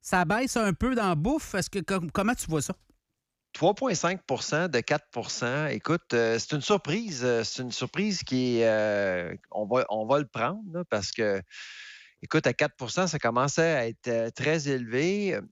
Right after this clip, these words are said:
Speaker 2: On avait le taux d'inflation alimentaire le plus élevé du G sept.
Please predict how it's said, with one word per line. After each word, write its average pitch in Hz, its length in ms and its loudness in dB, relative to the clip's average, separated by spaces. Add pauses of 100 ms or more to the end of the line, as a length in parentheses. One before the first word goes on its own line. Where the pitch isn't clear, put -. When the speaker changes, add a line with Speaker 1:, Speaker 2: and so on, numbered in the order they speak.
(140)
Speaker 2:
On 139 180 -2
avait 165 600 2
le 131 200 -2
taux 180 380 -2
d'inflation 131 420 0
alimentaire 147 300 0
le 156 80 -2
plus 110 180 -10
élevé 123 220 -2
du 139 120 -8
G 127 180 -2
sept. 170 220 -2